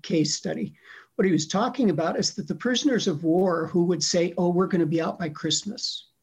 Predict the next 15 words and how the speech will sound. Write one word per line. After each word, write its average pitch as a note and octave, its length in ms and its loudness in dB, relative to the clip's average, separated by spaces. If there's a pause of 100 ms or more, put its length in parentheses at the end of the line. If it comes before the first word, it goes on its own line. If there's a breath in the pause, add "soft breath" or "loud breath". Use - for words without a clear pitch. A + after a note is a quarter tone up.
(100)
We're A3+ 140 2
gonna A3 140 4
be F#3+ 160 2
released E3 480 2
by E3 120 -4
Christmas." - 640 -4 (400 loud breath)
Christmas A#3+ 500 0
would E3 160 0
come F#3+ 220 2
and D3+ 120 2
go F3+ 320 2
and F3 120 4
they F3 100 4
weren't E3+ 300 2
released, D#3+ 680 -2